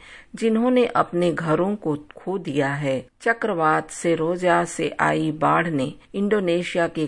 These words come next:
कई द्वीपों में कम से कम एक सौ उन्नीस लोगों की जान ले ली है। साथ ही पड़ोसी पूर्वी तिमोर में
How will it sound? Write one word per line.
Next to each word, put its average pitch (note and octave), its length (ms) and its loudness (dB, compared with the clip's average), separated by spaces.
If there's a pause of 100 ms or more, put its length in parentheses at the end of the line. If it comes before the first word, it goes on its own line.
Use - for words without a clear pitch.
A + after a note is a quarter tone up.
कई G3+ 200 0
द्वीपों E3+ 580 -4
में D3+ 240 -2
कम F#3+ 240 -2
से F3+ 200 -4
कम D3+ 320 -2 (420)
एक F#3+ 200 -2
सौ - 300 -2
उन्नीस F#3 520 -2
लोगों F3 380 0
की E3 200 -4
जान E3+ 380 -4
ले D3+ 160 0
ली D3 180 -4
है। C#3+ 400 -4 (120)
साथ F#3+ 280 -2 (120)
ही F3 100 -2
पड़ोसी E3+ 600 -2
पूर्वी G3+ 500 -2
तिमोर E3 560 -2
में E3+ 300 -2